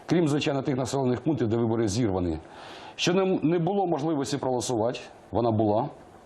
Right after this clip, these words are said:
не було черг практично. І друге, ніхто не може сказати, що не було вибору. Було достатньо людей, особливо зараз всі партії, і наша так само,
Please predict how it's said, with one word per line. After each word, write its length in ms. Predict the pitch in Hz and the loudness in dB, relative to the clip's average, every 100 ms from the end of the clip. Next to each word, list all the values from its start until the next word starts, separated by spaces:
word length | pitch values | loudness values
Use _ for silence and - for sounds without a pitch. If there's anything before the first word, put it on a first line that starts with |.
| - | -2
не 160 | 110 131 | 2 4
було 260 | 120 120 | 4 2
черг 260 | 107 123 113 | 2 -2 -2
практично. 520 | 113 104 120 - 147 143 - - - | -4 -2 -2 -2 -4 -6 -16 -18 -4
І 140 | 170 165 | 0 2
друге, 280 | 180 247 170 | 2 2 2
ніхто 260 | 160 185 | 0 0
не 80 | 202 | 0
може 200 | 185 170 | 0 -2
сказати, 260 | - 160 185 | -2 -2 0
що 100 | 175 | 0
не 100 | 143 | 0
було 260 | 151 185 | 0 0
вибору. 460 | 131 127 101 90 76 - - - - - 101 | 0 0 0 -2 -4 -10 -20 -20 -20 -8 0
Було 180 | 151 | 2
достатньо 540 | 147 175 - 185 135 127 | 2 0 0 0 2 0
людей, 480 | 123 101 110 117 123 - - - | 2 2 0 0 -2 -12 -16 -4
особливо 480 | 131 135 160 185 170 | -2 0 2 2 2
зараз 300 | 143 175 156 | 0 0 0
всі 200 | - 147 | -2 -2
партії, 640 | 127 143 131 127 123 110 123 | 0 -2 -2 0 0 2 0
і 20 | |
наша 240 | 131 123 | 0 -2
так 180 | 113 110 | -4 -2
само, 320 | 143 131 113 | 0 0 0